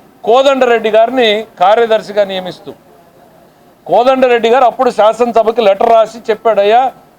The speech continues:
ఇట్లా మా నాయకుడు వీళ్ళిద్దరిని ఉపనాయకులుగా గుర్తించారు, మీరు పరిగణలోకి తీసుకోండి." ఇవన్నీ శాసనసభ రికార్డులో ఉన్నాయి. ఆ రోజు సిఎల్పిలో ఏం జరిగింది, విజయభాస్కర్ రెడ్డి గారు తర్వాత సభకు ఎందుకు రాలేదు, అది వేరే విషయం.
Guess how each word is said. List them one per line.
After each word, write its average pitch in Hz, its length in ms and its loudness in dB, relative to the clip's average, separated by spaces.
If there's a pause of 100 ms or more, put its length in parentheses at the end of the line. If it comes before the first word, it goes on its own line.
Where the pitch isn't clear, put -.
(200)
ఇట్లా 214 260 -2
మా 196 200 0
నాయకుడు 214 640 0 (300)
వీళ్ళిద్దరిని 196 520 -2
ఉపనాయకులుగా 214 720 0
గుర్తించారు, 208 960 -2 (760)
మీరు 220 180 -2
పరిగణలోకి 220 680 -2
తీసుకోండి." 208 440 -4
ఇవన్నీ 226 320 -2
శాసనసభ 233 540 -2
రికార్డులో 226 460 -2
ఉన్నాయి. 208 340 -4 (2250)
ఆ 175 120 2
రోజు 220 280 0
సిఎల్పిలో 220 640 -2
ఏం 208 240 0
జరిగింది, 208 600 -2 (520)
విజయభాస్కర్ 220 600 0
రెడ్డి 208 160 -2
గారు 208 180 2
తర్వాత 208 360 0
సభకు 196 360 0
ఎందుకు 208 260 -4
రాలేదు, 208 320 0
అది 196 140 -2
వేరే 226 240 0
విషయం. 196 280 -4